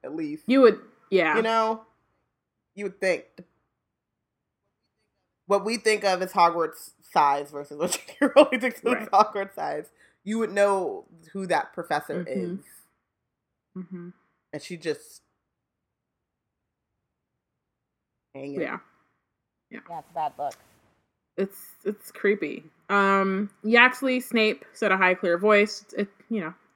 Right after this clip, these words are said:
Speaker 2: shout out to Tom. It's the first time we've seen him in some time. Um,
Speaker 1: What up,
Speaker 2: yeah,
Speaker 1: Thomas?
Speaker 2: out here without his nose. He, um, has Snape sit next to him on his immediate right, and then has Yaxley sit next to Dolohov, who can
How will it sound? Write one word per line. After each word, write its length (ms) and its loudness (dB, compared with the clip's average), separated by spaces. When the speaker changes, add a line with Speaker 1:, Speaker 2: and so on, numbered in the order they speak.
Speaker 2:
shout 180 2
out 100 2
to 60 -8
Tom. 320 2
It's 100 -6
the 60 -20
first 180 0
time 140 -4
we've 120 -4
seen 200 -8
him 220 -4
in 200 -8
some 180 -8
time. 360 -6
Um, 680 4
Speaker 1:
What 140 -4
up, 140 6
Speaker 2:
yeah, 220 2
Speaker 1:
Thomas? 280 4
Speaker 2:
out 140 2
here 160 0
without 220 0
his 120 -4
nose. 500 -4
He, 460 6
um, 240 6
has 220 4
Snape 380 4
sit 280 2
next 260 0
to 80 0
him 460 4
on 120 4
his 140 4
immediate 460 4
right, 240 4
and 80 0
then 80 -2
has 200 -4
Yaxley 360 0
sit 280 0
next 240 -6
to 60 -4
Dolohov, 560 4
who 120 0
can 440 -4